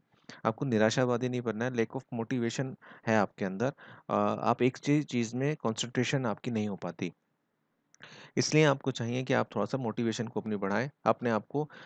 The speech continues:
अपने काम को लिख-लिख कर करें तो ज़्यादा बेहतर है। अब लिखने की बात चली है, क्योंकि कांस्टेंट बेसिस पे फ़ाइव नंबर मिसिंग है, तो ग्रीन पेन का इस्तेमाल करें, इससे आपको बहुत फ़ायदा होगा। जो भी आप लिखते हैं, अपने पर्सनल नोट्स बनाते हैं, उनको ग्रीन से बनाएँ,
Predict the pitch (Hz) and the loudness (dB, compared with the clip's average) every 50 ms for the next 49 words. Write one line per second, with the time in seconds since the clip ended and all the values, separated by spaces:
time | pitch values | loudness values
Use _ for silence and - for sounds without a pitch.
0 | - - - - - 151 156 151 - 143 - 113 123 - 147 135 120 131 - - | -2 0 0 0 4 2 0 2 4 2 2 2 2 2 4 6 6 4 4 2
1 | 139 139 - - 147 135 - 120 110 117 117 131 120 107 98 87 95 95 92 90 | -2 -2 0 0 -2 0 0 0 0 0 0 -2 -2 -2 -2 -2 -2 -4 -4 -6
2 | 87 - - 90 87 90 - 101 107 104 113 123 - - 151 147 151 135 135 123 | -8 -6 -6 -6 -4 -4 0 0 0 2 0 -2 2 0 0 0 0 0 2 0
3 | 117 - - 113 110 107 104 110 127 - - - - - - _ 123 110 - 143 | 0 2 0 0 2 2 2 0 0 -2 -6 -20 -20 -20 -6 _ -6 -4 -4 -8
4 | - - 120 123 120 - 160 160 151 131 120 - 139 131 - 151 135 - 123 107 | -4 -2 -2 -2 0 -2 -2 0 2 2 2 2 -2 -4 -2 -6 -2 0 2 2
5 | 110 117 120 117 117 117 113 107 110 104 - 107 101 101 110 147 - - - - | 2 2 0 -2 -2 -2 -2 -2 -4 -4 -4 -4 -2 -2 -4 -6 -8 -14 -20 -20
6 | _ _ - 123 101 - 117 120 131 151 143 - 131 120 120 123 123 120 - - | _ _ -12 -8 0 4 6 6 6 4 4 2 2 2 2 2 0 -2 0 0
7 | - 107 104 101 95 95 92 - 101 117 123 - - 120 117 - - 123 107 - | -2 -2 0 0 -2 -2 -2 -4 -4 -4 -4 -4 -6 -6 -6 -2 -2 -2 -2 -2
8 | _ 123 113 - 101 101 107 120 - - 123 107 101 101 104 101 90 87 101 123 | _ -12 -6 -4 -4 -2 -2 -4 -4 0 0 0 2 2 0 -2 -2 -4 -4 -6
9 | - - - - - _ - 127 123 120 127 139 135 131 - 113 107 - - - | -6 -12 -20 -20 -20 _ -4 -2 0 2 4 4 4 4 4 0 -2 -2 0 0
10 | 117 110 113 117 110 - 113 110 107 110 104 - - 135 123 113 110 113 110 - | 0 2 2 0 -2 -2 -4 -2 2 2 0 0 0 -4 -2 0 -2 -4 -4 -4
11 | - 107 101 95 - - 101 101 117 127 - - - - _ - 117 120 - 139 | -6 -4 -4 -4 -4 -4 -4 -4 -4 -6 -8 -14 -20 -16 _ -8 -8 -4 -4 -4
12 | 135 120 113 110 113 113 117 120 123 - - 120 - 104 98 101 113 139 | -4 -4 2 4 6 8 8 6 4 2 0 2 2 0 -2 0 -2 -2